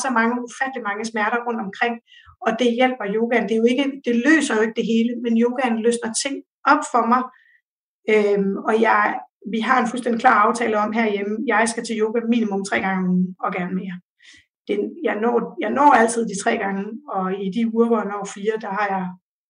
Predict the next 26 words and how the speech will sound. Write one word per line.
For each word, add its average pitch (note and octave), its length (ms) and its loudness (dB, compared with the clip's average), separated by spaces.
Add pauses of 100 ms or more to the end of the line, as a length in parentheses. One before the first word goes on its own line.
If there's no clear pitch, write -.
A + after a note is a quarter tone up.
det A3+ 80 -6
er G3 80 -4
som G3+ 140 -4
om, G#3 100 -4
jeg F#3+ 120 -2
har F#3 140 0
vundet G3+ 200 -4 (180)
Champions G3+ 420 -6
League. A3+ 300 2
<laughs> - 880 0
Men, B3+ 140 10 (200)
øh, F#3+ 160 8 (400)
men A3+ 160 2
det B3 120 2
er A#3 160 4
virkelig, A#3 240 4 (380)
det B3 100 4
var G#3+ 140 6
også A3 160 2
livsændrende. G#3 540 0 (100)
Altså, G3 140 -4 (140)
det A#3 140 -10
kan G#3+ 100 -4
slet A#3+ 220 -2
ikke, A#3+ 140 -4
jeg G3+ 140 0